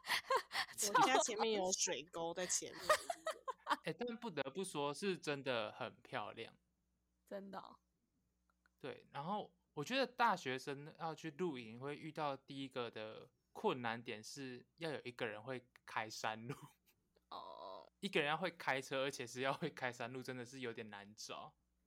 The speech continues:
Speaker 1: 嗯。
Speaker 3: 但我们那群刚好是有一个。
Speaker 1: 但不会觉得很危险吗？好可怕哦。
Speaker 3: 我们就把我们的命交给他，毕竟我们也都不想开车，<laughs> 就只能把自己的命交给别人。
Speaker 1: 可是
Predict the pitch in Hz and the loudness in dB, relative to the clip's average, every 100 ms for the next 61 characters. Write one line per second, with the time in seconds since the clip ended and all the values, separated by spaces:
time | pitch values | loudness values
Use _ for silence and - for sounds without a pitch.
0 | _ - 277 160 117 127 143 - 113 123 | _ -16 -4 -2 -2 -4 -4 -4 -8 -6
1 | 117 107 120 104 104 - - - _ _ | -6 -6 -10 -10 -12 -18 -18 -20 _ _
2 | - 285 254 254 240 202 170 180 - - | -12 -4 -4 -2 -4 -6 -8 -10 -12 -16
3 | - - - 233 - - 226 - - 143 | -16 -20 -18 -18 -18 -14 -12 -12 -12 -8
4 | 143 240 - 165 135 123 120 151 160 123 | -4 -4 6 6 6 2 -2 -4 -6 0
5 | 127 123 113 - 117 117 135 143 123 135 | 0 0 -6 0 2 2 -2 -8 -4 -6
6 | 113 107 113 110 120 110 - - 131 - | -4 -6 -6 -8 -6 -6 -4 -2 2 4
7 | - 143 - - _ - - 180 - 135 | 4 4 2 -6 _ -12 0 2 2 -2
8 | 156 143 131 - - 139 123 151 131 147 | 0 -2 -2 -4 -2 0 0 -2 -2 -4
9 | - 127 427 415 120 147 131 123 | 0 2 2 0 0 0 0 -2